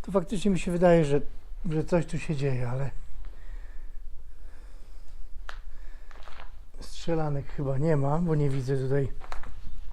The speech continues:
żadnych, żadnych oznak. Także nie wiem, kto tu może się spotykać.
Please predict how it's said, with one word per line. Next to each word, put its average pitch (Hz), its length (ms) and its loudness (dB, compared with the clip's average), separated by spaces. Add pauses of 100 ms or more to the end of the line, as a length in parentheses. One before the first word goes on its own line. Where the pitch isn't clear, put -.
(180)
żadnych, 135 360 2 (340)
żadnych 147 500 2
oznak. 156 480 6 (1500)
Także 139 240 6
nie 151 160 6
wiem, 147 120 6
kto 151 180 4
tu 156 120 4
może 139 200 4
się 131 120 2
spotykać. 139 680 4